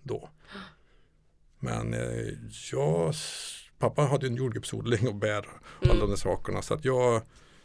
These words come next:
Speaker 1: startade ju mitt första företag när jag var femton. För jag
Speaker 2: Ja.
Speaker 1: tänkte, det ska man göra. Man ska gå ett företag och
Speaker 2: Ja, ja, visst.
Speaker 1: driva vidare med
Speaker 2: Det
Speaker 1: det
Speaker 2: är
Speaker 1: här och
Speaker 2: ju,
Speaker 1: hitta
Speaker 2: det
Speaker 1: på
Speaker 2: är,
Speaker 1: grejer. Och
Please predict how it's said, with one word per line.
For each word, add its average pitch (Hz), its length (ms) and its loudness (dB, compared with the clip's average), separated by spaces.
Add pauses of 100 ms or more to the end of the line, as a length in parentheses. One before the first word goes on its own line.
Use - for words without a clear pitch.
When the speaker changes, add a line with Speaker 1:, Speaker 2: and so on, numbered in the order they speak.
Speaker 1:
startade - 420 0
ju 107 40 0
mitt 113 260 -4
första - 260 0
företag 101 180 -2
när - 60 -2
jag 101 40 -2
var 98 80 -2
femton. 90 540 0 (160)
För - 60 -2
jag 415 80 4
Speaker 2:
Ja. - 40 2
Speaker 1:
tänkte, 147 180 0
det 151 40 2
ska 190 120 -4
man 156 120 2
göra. 78 160 -8
Man 101 100 -10
ska - 120 -10
gå 117 60 -6
ett - 80 -18
företag 131 340 2
och - 60 2
Speaker 2:
Ja, 403 220 8
ja, 330 40 4
visst. 330 220 -4
Speaker 1:
driva - 200 -2
vidare 151 320 0
med 117 40 -2
Speaker 2:
Det - 80 2
Speaker 1:
det 247 60 4
Speaker 2:
är 233 60 4
Speaker 1:
här 208 160 2
och 208 60 2
Speaker 2:
ju, 190 40 6
Speaker 1:
hitta 175 120 2
Speaker 2:
det 175 60 4
Speaker 1:
på 180 40 4
Speaker 2:
är, 180 40 4
Speaker 1:
grejer. 170 360 2
Och - 60 -10